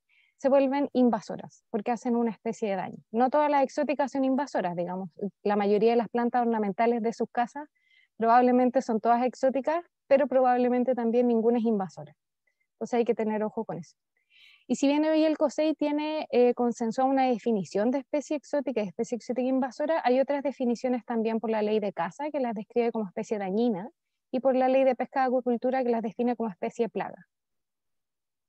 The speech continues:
A nivel nacional, la conaf,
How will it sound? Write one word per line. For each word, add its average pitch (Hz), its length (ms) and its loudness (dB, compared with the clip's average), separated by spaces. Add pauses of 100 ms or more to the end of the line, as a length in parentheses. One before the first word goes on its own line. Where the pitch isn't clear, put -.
(760)
A 240 60 4
nivel 277 300 6
nacional, 311 460 2 (180)
la 262 260 4
conaf, 254 420 0